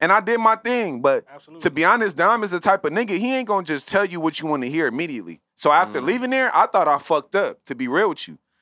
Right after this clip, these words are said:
Speaker 1: I even told my brother when I got back, I'm like, "Man, I don't know if I'm a," I, I,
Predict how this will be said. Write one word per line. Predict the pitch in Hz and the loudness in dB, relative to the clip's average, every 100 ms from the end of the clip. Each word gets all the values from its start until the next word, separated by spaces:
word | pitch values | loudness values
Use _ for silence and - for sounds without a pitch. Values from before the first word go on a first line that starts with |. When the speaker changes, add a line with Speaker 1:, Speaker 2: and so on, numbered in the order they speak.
| - | 0
Speaker 1:
I | 135 | 0
even | 180 139 | 0 -2
told | 180 165 | -2 2
my | 156 | 2
brother | 160 180 147 | 2 0 0
when | 143 | 0
I | |
got | 135 139 135 | 2 0 0
back, | 147 113 | -8 -10
I'm | 117 | -14
like, | 85 | -14
"Man, | 101 113 | -10 -8
I | 127 | -4
don't | 123 98 | -6 -4
know | 131 123 | -4 -4
if | 117 | -6
I'm | 113 | -10
a," | 92 _ _ _ _ - | -10 _ _ _ _ -18
I, | 85 - | -16 -12
I, | - | -4